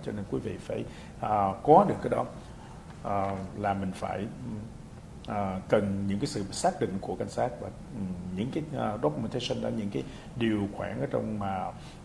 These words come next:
à, cái report của cảnh sát đó, thì Aquarius Law Firm người ta sẽ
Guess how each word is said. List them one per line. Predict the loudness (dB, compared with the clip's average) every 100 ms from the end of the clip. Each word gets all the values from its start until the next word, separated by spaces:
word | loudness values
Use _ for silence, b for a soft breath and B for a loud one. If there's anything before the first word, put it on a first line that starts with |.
| -8
à, | -6 -4 -6 -8 -4 -4 0
cái | 2
report | 0 0 0 0
của |
cảnh | -4 -2
sát | 0 0
đó, | -2 -4
thì | -6 -8 -8 -10 -10 -4
Aquarius | -2 0 0 0
Law | 0
Firm | 0 -2
người | -4
ta | -6
sẽ | -4